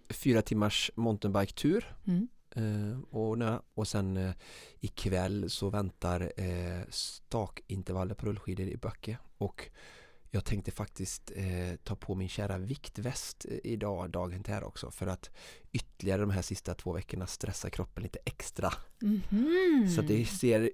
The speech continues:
Speaker 1: väldigt tungt ut ikväll, men det blir ju roligt.
Speaker 2: Just det, och när du då hade de fyra timmarna mountainbike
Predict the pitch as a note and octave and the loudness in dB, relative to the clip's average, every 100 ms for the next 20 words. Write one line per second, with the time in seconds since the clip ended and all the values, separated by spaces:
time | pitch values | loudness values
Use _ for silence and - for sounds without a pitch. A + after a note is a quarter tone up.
0 | - A#2 C#3+ A#2 G2 B2+ - C3 A#2 G#2+ | -2 0 2 2 2 0 2 4 4 4
1 | G2+ G2+ - F2+ F#2 G2 A#2+ D3 F3+ F3 | 2 0 0 0 2 4 4 6 8 8
2 | C#3+ D3 - - - - - G3 G#3+ C4 | 8 0 -2 -8 -8 -8 -4 2 6 6
3 | - E3+ A3 C4+ C4+ B3+ C4 C4 B3 C4 | 6 6 10 10 10 8 8 8 8 8
4 | A#3 A#3 A3 A#3+ F#3+ F#3+ G#3+ F#3 F3 F#3 | 6 6 6 4 4 4 4 4 4 4
5 | E3 D3+ E3+ G3 A#3 | 2 2 2 4 4